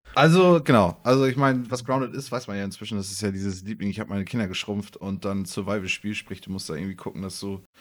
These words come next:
dir vielleicht eine Hürde baust, dass du genug Nahrung, genug Wasser hast und so Scheiß. Und währenddessen versuchen diese ganzen Insekten, die für uns normalen Menschen eigentlich nicht so gefährlich sind, ähm, denen irgendwie nicht,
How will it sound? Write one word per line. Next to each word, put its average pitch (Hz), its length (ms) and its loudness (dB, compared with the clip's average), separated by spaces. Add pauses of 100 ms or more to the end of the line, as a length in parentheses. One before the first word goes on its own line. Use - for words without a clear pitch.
(880)
dir 131 340 8
vielleicht 135 360 4
eine 135 100 6
Hürde 143 160 8
baust, 135 500 4
dass 113 140 -6
du 117 260 -4 (180)
genug 123 200 0
Nahrung, 117 320 2
genug 113 220 -2
Wasser 117 220 -2
hast 107 180 -6
und 107 80 -2
so 107 60 0
Scheiß. 110 320 -4
Und 104 80 -4
währenddessen 104 340 -2
versuchen 104 260 -4
diese 98 240 -8
ganzen 101 400 -2
Insekten, 101 500 -6
die 98 280 -6
für - 160 -14
uns - 380 -8 (340)
normalen 101 360 0
Menschen 98 360 -4
eigentlich 95 220 -8
nicht 107 120 -6
so 101 80 -10
gefährlich 98 320 -6
sind, 98 320 -10 (100)
ähm, 95 300 -6 (180)
denen 95 220 -2
irgendwie 95 360 -8
nicht, 95 280 -8